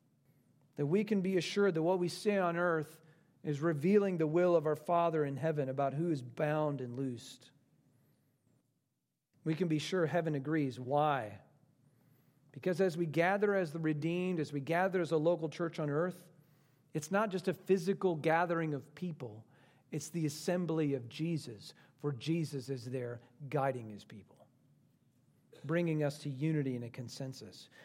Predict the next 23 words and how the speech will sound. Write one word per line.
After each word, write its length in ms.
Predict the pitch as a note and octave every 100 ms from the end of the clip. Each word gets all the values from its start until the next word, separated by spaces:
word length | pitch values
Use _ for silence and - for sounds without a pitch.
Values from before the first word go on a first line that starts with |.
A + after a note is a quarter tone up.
| -
"For 120 | - D#3+
where 180 | D#3+
two 340 | D#3 - G#3+ G3
or 120 | D#3+
three 280 | D3 E3+ E3+
are 100 | D3+
gathered 500 | C3 D3 E3+ E3+ D#3
in 160 | C#3+
my 240 | D3 D3 D3
name, 380 | D3 D3+ D3+ D3 - -
there 300 | D3 E3+ E3+
am 260 | D3 D3
I 220 | D3 C#3+
among 440 | C#3+ B2 A#2+ A#2+ G#2+
them." 180 | F2 E2 - _ _ _ _ _ _ _ _ _ _ _ _ _ - -
So 160 | - G3
then 180 | G3 F#3
to 120 | G3
revisit 680 | F#3+ F3+ G3 A#3 F#3 E3 F3+
our 220 | D#3+ D#3+
three 340 | D#3 G3 A3
questions 720 | G#3 - F#3+ F#3 - C3+ C#3+
with 260 | C3 C#3 -